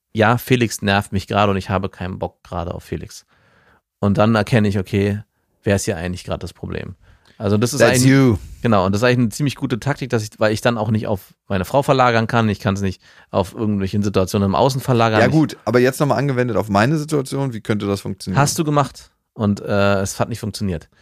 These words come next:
Speaker 1: Also dieses Szenario, was du beschrieben hast, dass du den Tag verbringst mit Lilla, eigentlich ist alles schön und alles ist gut und dann bringst du sie abends hin und du beschreibst dann, okay, du kriegst trotzdem einen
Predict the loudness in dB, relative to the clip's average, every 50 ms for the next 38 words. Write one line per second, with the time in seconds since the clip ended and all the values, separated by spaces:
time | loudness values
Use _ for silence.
0 | _ _ _ _ _ -2 0 0 0 0 0 -2 0 0 2 4 4 4 4 4
1 | 2 0 0 -4 -6 -4 -4 -4 -2 -2 -2 -2 -4 -6 -6 -4 -6 -6 -6 -6
2 | -6 -10 -18 _ _ -6 -4 -2 0 2 2 2 2 0 -2 0 0 -2 -2 -2
3 | -6 -4 -2 0 2 2 2 2 2 2 2 0 0 -2 -2 -2 -2 -2 -2 -2
4 | -2 0 0 0 -2 -2 -4 -4 -4 -6 -8 -6 -4 -4 -4 -4 -8 _ -20 -20
5 | -20 -12 _ 2 2 4 4 4 2 0 0 -4 -4 -2 0 2 2 2 0 -2
6 | -4 -4 -2 -2 -2 -2 -2 -2 -4 -4 -2 0 0 0 0 -2 -2 0 0 -2
7 | -2 -2 -4 -4 -4 -6 -6 -8 -10 -8 -10 -10 -8 -6 -6 -4 -4